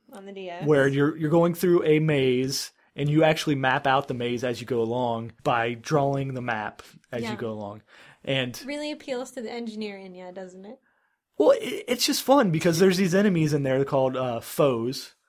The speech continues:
Speaker 2: all capital letters there.
Speaker 1: Foes.
Speaker 2: Foes, which are more powerful than your party is to begin with.
Speaker 1: Okay.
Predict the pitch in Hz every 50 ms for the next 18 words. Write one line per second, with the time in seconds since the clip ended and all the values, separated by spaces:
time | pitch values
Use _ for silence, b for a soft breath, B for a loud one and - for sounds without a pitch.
0 | _ _ _ _ - 135 131 131 135 139 - 147 131 135 - 135 143 139 131 117
1 | 110 117 117 113 - 117 110 107 110 127 135 _ - - 185 180 185 180 175 190
2 | 208 214 220 - - - - 139 110 110 117 120 135 139 - - - B B B
3 | B B B B B 143 160 156 156 156 - - - - _ _ _ _ _ _
4 | - 151 151 151 151 147 143 143 143 143 139 139 _ _ _ _ _ _ _ _
5 | - 165 175 180 170 170 170 165 156 147 143 - 139 117 123 123 120 117 - -
6 | 123 117 110 110 101 101 98 98 - - 110 104 101 104 95 107 - - - -
7 | - _ _ _ _ - 285 240 226 226 226 190 185 214